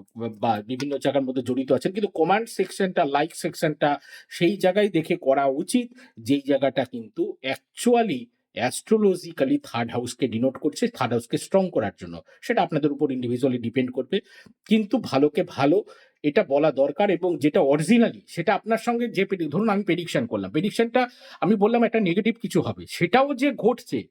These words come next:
সেটাও তো আপনি যদি কাউকে ইনফরমেশন জানান, সেটাও তো একটা পজিটিভ, কারণ সে তো জিনিসটা থেকে সচেতন হচ্ছে, সে তো সেখান থেকে অ্যাক্টিভেট হচ্ছে, জিনিসগুলো তো আরো সচেতন হয়ে উঠছে ধীরে ধীরে ব্যাপারটা,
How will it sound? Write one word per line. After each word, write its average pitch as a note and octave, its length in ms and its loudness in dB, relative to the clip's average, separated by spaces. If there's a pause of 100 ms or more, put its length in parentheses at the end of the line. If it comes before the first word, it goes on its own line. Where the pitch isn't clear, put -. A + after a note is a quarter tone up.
(140)
সেটাও A3 320 0
তো B3 80 2
আপনি A#3 200 0
যদি A3 180 -4
কাউকে A3 240 0
ইনফরমেশন G3 580 0
জানান, E3+ 300 2
সেটাও G#3 260 -2
তো A#3 100 0
একটা A#3 120 -2
পজিটিভ, C#3 380 -4 (500)
কারণ F#3 120 4
সে G3 160 0
তো A3 120 2
জিনিসটা G#3 320 0
থেকে A3 160 0
সচেতন F#3 440 0
হচ্ছে, B2+ 180 -4
সে D#3+ 160 -2
তো F3 140 -4
সেখান F3+ 200 -6
থেকে F3+ 180 -4
অ্যাক্টিভেট E3+ 440 -2
হচ্ছে, - 240 -10 (440)
জিনিসগুলো F3+ 320 4
তো G3 80 2
আরো F3+ 120 2
সচেতন F3+ 420 0
হয়ে E3 120 2
উঠছে A#2+ 260 -4
ধীরে G2+ 200 -6
ধীরে F2 220 -14 (220)
ব্যাপারটা, F#2 480 -6